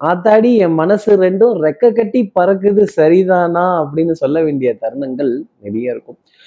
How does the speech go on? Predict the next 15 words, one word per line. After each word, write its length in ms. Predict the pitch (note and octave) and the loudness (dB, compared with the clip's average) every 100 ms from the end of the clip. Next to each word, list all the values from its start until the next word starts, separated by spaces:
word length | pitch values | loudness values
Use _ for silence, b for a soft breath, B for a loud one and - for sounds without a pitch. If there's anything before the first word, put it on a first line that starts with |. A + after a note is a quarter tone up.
| B | B
அன்புக்குரிய 520 | B G#3 G#3+ G3+ B3 G#3 | B 0 2 2 0 2
துணை 320 | F3 F#3+ G3 | 0 0 0
கிட்ட 200 | E3+ D3+ | 0 0
இருந்து 240 | E3 F3 | 0 0
ஏகோபித்த 560 | D#3 F3 G3 F3 E3 D#3+ | 2 2 0 -2 -6 -4
ஆதரவு, 540 | C3 C#3 C#3+ C3 C3+ F3+ | -2 -2 0 0 0 0
குடும்பத்துல 360 | A3 A3+ G3 | 0 0 -2
அந்யூன்யங்கள், 680 | B2+ C#3 F#3 F#3 C#3+ B2 B2+ B2+ | -4 -2 -2 0 -2 0 -2 0
பரஸ்பர 520 | D3+ F#3 - G3 F#3 | -2 -2 -2 0 0
ஒப்பந்தங்கள், 580 | C3 D#3+ D#3 C3+ C3 C3 | 0 -2 -4 -2 -2 -2
விட்டு 260 | D#3+ A#3+ | -4 -4
கொடுத்து 260 | A3 A3 F#3+ | -2 -4 -4
போக 240 | D#3+ D#3 | -4 -2
வேண்டிய 320 | D#3+ C#3+ C3 A#2 | -2 -4 -4 -4
தருணங்கள், 560 | B2 B2+ C#3 B2+ C3+ | -4 -4 -6 -8 -10